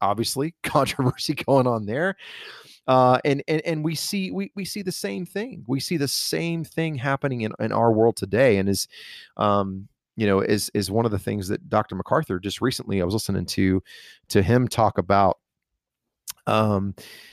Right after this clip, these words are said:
uh, fifty years in ministry, and it was when the Master's Seminary went back to, went back to school. He, he gave a chapel class, and one of the things that he was talking about in this book, uh,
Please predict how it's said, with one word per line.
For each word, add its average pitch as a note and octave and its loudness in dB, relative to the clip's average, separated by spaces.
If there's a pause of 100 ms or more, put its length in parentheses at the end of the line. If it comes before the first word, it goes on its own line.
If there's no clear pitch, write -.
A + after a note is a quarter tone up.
(560)
uh, - -8 (220)
fifty - 0
years A#2 4
in G#2+ 0
ministry, G#2 0
and G#2 0
it - -6
was G2 -6
when G2+ -2
the G2 -2
Master's G2+ -2
Seminary G2+ -2
went G2 -4
back G2 -2
to, - -2 (100)
went G2+ -6
back F#2+ -4
to - -10
school. G#2+ 0
He, F#2+ -6
he G2 -12 (160)
gave G2+ 0
a F2+ 0
chapel A#2+ 0
class, D3 -4
and F#2+ -4
one G#2 0
of A#2 -6
the G#2+ -8
things G2+ -8
that G2+ -6
he F#2+ -4
was F2+ -4
talking A#2 0
about F#2+ 2
in A2 -2
this G2 -2
book, A2+ 2 (580)
uh, F#2+ 4